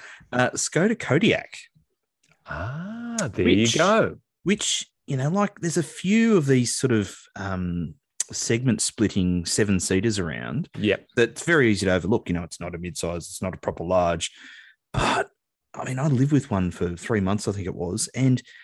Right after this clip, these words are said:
Speaker 1: like, still relatively compact outside, but a really usable interior.
Speaker 2: Yep.
Speaker 1: Really great boot space. You know, anything that grows from Golf tends to have, uh, really good packaging 'cause,
Speaker 2: Yes.
Speaker 1: you know,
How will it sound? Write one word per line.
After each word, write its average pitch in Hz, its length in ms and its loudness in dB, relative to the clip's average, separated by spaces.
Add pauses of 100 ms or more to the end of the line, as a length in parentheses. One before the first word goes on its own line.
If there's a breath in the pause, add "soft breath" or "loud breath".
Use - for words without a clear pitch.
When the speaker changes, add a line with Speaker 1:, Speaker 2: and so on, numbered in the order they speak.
(240 loud breath)
Speaker 1:
like, 117 140 0 (220)
still - 320 2
relatively 135 420 4
compact 104 460 -2
outside, 90 420 -2
but 95 100 0
a 101 40 2
really 104 420 0
usable 95 520 0
interior. 95 600 0
Speaker 2:
Yep. 87 280 2 (240)
Speaker 1:
Really 110 460 2
great 95 280 0
boot 92 180 0
space. - 340 -2
You 85 60 -2
know, 85 140 -6
anything 110 380 2
that - 160 -6
grows 90 380 0
from 82 260 -6
Golf 85 360 -2
tends 82 360 -6
to 82 100 -4
have, 80 340 -6 (140)
uh, 82 280 -8
really 95 380 2
good 87 300 -6 (340)
packaging 104 680 -2 (180)
'cause, 104 100 2
Speaker 2:
Yes. 82 360 -2 (120)
Speaker 1:
you 80 80 -10
know, 82 160 -8